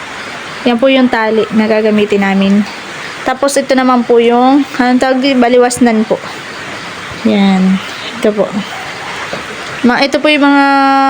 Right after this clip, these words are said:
kawayan pong mga maliliit. Yan. Dito po namin ikakabit sa dulo.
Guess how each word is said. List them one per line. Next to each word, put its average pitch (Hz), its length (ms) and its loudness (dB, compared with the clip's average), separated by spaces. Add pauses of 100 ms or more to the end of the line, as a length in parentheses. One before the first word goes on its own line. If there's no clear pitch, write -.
(300)
kawayan 247 480 2
pong 233 160 2
mga 226 240 4
maliliit. 214 560 2 (1120)
Yan. 202 240 2
Dito 233 240 2
po 277 80 2
namin 247 320 2
ikakabit 226 400 -2
sa 220 160 0
dulo. 202 360 4